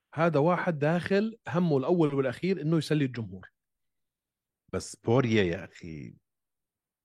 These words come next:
Speaker 2: قناص وتكنيكال و-، وشاطر بكل ال-، كل ال-،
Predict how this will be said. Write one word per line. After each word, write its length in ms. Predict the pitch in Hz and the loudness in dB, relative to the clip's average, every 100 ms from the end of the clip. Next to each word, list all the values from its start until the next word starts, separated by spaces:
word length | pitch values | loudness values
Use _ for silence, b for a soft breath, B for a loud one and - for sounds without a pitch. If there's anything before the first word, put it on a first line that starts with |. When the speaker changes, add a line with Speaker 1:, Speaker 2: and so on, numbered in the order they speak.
| _ _ | _ _
Speaker 2:
قناص 480 | 85 90 101 92 - | -12 -4 -4 -4 -8
وتكنيكال 720 | - - - 85 - 76 67 | -14 -14 -12 -14 -12 -14 -12
و-، 200 | 71 71 _ b b b b b b _ _ | -16 -18 _ b b b b b b _ _
وشاطر 560 | 76 - 117 113 101 | -14 -2 0 0 -2
بكل 360 | 80 - 135 113 | -6 0 0 2
ال-، 200 | 78 - | -2 -6
كل 240 | - 131 | -4 -4
ال-، 440 | 92 78 69 - | -4 -6 -10 -16